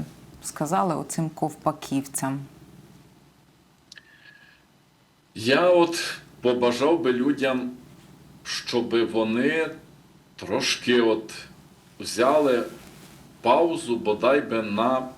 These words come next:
Speaker 2: кілька хвилин і подумали,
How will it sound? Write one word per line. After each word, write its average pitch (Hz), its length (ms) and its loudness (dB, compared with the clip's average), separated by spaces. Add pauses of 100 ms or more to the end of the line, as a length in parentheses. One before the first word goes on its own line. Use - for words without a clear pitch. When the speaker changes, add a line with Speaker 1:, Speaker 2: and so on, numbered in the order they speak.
(360)
Speaker 2:
кілька 123 460 -2
хвилин 98 640 -2
і 110 80 -4
подумали, - 680 -4